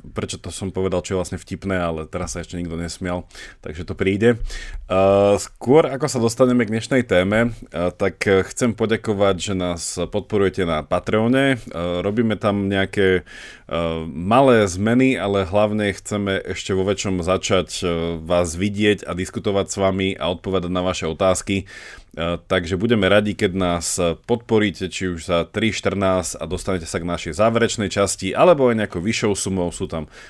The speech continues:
zaujímavé možnosti. No ako ste si všimli, e,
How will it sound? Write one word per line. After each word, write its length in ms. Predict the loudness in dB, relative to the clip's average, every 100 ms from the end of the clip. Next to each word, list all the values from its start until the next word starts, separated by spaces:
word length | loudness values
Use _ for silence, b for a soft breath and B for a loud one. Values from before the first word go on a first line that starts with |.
| b
zaujímavé 480 | -2 2 2 0 -2
možnosti. 640 | -4 -4 -4 -4 -6 -8 B B B -2
No 80 | 0
ako 160 | 0
ste 160 | -2 -2
si 160 | -2
všimli, 400 | 0 2 4 4
e, 80 | 2